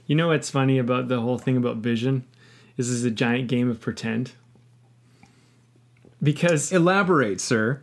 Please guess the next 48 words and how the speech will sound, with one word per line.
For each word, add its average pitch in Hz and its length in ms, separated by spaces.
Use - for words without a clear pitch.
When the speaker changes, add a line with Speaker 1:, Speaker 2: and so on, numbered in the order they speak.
Speaker 1:
Okay, 180 280
so, 180 280
so 175 400
I 185 120
don't 185 100
Speaker 2:
Got 131 80
Speaker 1:
know 143 60
if, 131 80
Speaker 2:
me 151 140
Speaker 1:
I - 40
don't, 190 80
Speaker 2:
curious. 107 440
Speaker 1:
I 170 60
don't 208 120
know 190 80
if 151 100
you 151 100
ever 135 160
did 123 200
this, 117 160
but, - 160
I 160 60
mean, 175 140
this 233 200
is, 170 260
this 202 220
is 147 160
my 135 240
thing, 120 200
like, 117 280
filmmaker, 123 640
screenwriter 110 680
type 110 260
of, 101 220
like, 113 160
mind 120 600
idea. 113 440
But 151 140
y-, 185 240
here, 139 320
when, 190 280
do 170 120
you 262 60
ever 277 120
play 220 160
Cops 160 300
and 143 100
Robbers? 135 560